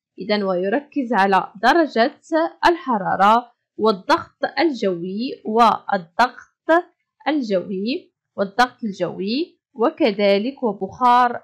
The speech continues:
الماء، يعني التساقطات وبخار الماء. نعم، هذا تعريف مبسط لماذا؟ لدراسة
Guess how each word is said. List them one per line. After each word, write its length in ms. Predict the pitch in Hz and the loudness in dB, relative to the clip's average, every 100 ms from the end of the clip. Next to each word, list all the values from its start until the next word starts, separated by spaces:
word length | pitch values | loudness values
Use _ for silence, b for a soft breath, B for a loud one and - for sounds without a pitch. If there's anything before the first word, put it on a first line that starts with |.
| - | -4
الماء، 520 | 247 175 180 196 - | -4 -6 -8 -8 -8
يعني 200 | 185 175 | -12 -12
التساقطات 880 | 202 208 214 202 - 180 202 233 294 - | -14 -14 -10 -10 -10 -4 2 2 0 -10
وبخار 880 | 208 180 170 - 220 220 226 233 233 _ - | -8 -6 -8 0 2 4 2 -2 -8 _ -2
الماء. 640 | 254 269 - - 180 - _ _ _ _ _ - | -2 -4 -10 -12 -12 -12 _ _ _ _ _ -8
نعم، 260 | 214 180 - - | -4 -4 -6 -6
هذا 340 | 220 233 285 | -2 2 2
تعريف 420 | 302 226 196 - | 2 -2 -2 -2
مبسط 520 | 208 214 262 285 285 - | -4 -4 -4 -4 -6 -6
لماذا؟ 880 | 226 247 277 269 233 208 196 226 254 | -8 -6 -6 -6 -4 -4 0 0 0
لدراسة 800 | 220 180 196 214 226 233 254 | -2 -4 -2 2 0 -2 -8